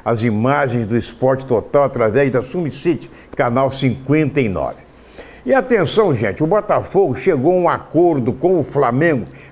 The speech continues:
para que o clássico de amanhã seja transmitido pela T V Canal onze de Portugal. Cada jogo do Flamengo, que é transmitido para Portugal, o clube recebe vinte e cinco mil dólares,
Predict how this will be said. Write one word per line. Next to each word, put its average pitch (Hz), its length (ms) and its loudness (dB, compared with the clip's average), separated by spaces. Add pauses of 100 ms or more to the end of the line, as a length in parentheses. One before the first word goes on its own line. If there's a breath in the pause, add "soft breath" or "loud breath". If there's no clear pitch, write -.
para 180 200 2
que 170 100 -4
o 151 80 2
clássico 156 500 -2
de 131 140 2
amanhã 131 500 2 (160 loud breath)
seja 156 360 2
transmitido 147 840 0
pela 135 240 2
T 135 240 2
V 117 240 0
Canal 143 420 0
onze 135 320 0
de 135 80 -2
Portugal. 185 920 0 (580 loud breath)
Cada 160 320 0
jogo 123 320 2
do 120 100 -2
Flamengo, 156 560 0 (360 loud breath)
que 143 120 2
é 165 80 4
transmitido 131 760 0
para 131 240 0
Portugal, 151 760 0
o 151 60 -2
clube 151 380 0
recebe 143 540 0
vinte 135 240 -6
e - 20 -8
cinco 156 280 -6
mil 156 160 -4
dólares, 117 680 0